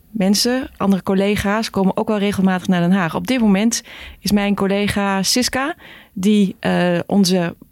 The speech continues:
zeer gewaardeerde consulaire medewerker is, hè, die Nederlanders in het buitenland helpt,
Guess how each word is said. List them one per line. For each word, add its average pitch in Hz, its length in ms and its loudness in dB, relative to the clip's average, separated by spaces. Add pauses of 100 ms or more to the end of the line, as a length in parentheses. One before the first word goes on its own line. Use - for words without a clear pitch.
(140)
zeer 185 240 -2
gewaardeerde 170 420 0 (140)
consulaire 214 480 2
medewerker 196 520 0
is, 202 140 0
hè, 190 100 0
die 170 120 2
Nederlanders 196 500 2
in 190 60 2
het 190 80 2
buitenland 190 420 0
helpt, 190 360 -2